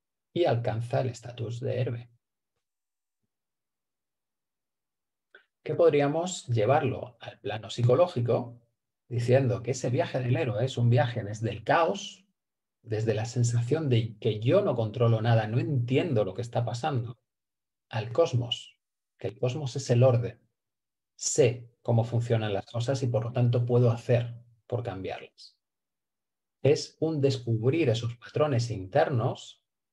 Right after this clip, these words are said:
que me arrastran y que me llevan hacia un destino.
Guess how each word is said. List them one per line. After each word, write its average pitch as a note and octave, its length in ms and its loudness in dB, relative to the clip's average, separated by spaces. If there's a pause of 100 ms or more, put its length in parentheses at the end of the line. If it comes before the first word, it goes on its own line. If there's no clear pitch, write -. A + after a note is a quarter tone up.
(340)
que C#3 160 4
me C#3 120 4
arrastran B2 880 2
y A#2+ 420 2 (220)
que A#2 120 0
me G2+ 160 -4
llevan C3 400 4
hacia A#2+ 300 -4
un A#2+ 120 2
destino. B2 600 0